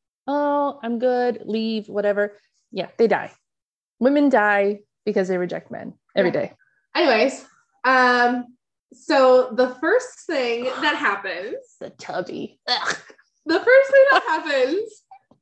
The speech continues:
Speaker 2: um, that Joseph wants Aaron to record is a faux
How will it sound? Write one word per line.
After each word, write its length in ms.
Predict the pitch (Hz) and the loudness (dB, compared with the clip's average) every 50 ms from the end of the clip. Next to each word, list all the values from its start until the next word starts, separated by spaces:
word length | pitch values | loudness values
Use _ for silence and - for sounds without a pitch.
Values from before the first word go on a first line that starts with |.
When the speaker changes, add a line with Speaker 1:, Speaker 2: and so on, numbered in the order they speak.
| _ _ _ - | _ _ _ -4
Speaker 2:
um, 540 | 311 320 302 294 294 294 285 - - - - | 0 0 2 2 0 -2 -4 -6 -8 -6 -2
that 460 | 269 254 247 240 247 240 - 233 220 | -2 0 0 0 0 -2 -2 -4 -2
Joseph 320 | 262 254 269 - 339 320 | -2 -2 -2 -2 -6 -8
wants 220 | - 359 359 359 - - | -8 -10 -10 -8 -8 -8
Aaron 220 | 247 240 254 277 | -6 -4 -6 -6
to 140 | 277 - 330 | -4 -2 -2
record 560 | 392 453 440 - 214 190 185 180 - - - - _ _ _ _ _ _ | -2 -2 -2 -4 -2 0 0 0 0 -2 -6 -12 _ _ _ _ _ _
is 560 | 233 233 233 226 226 226 220 220 220 220 - - - _ 214 | -2 -2 0 0 2 0 0 0 -2 -4 -8 -14 -16 _ -6
a 640 | 226 226 220 220 214 214 214 214 220 233 226 - _ _ _ _ _ _ _ _ _ _ _ _ _ _ - | -2 0 0 2 4 6 6 4 4 0 -4 -10 _ _ _ _ _ _ _ _ _ _ _ _ _ _ -6
faux 640 | 339 330 330 320 320 311 311 311 311 311 330 320 | -2 -2 0 0 0 0 0 0 -2 -4 -4 -6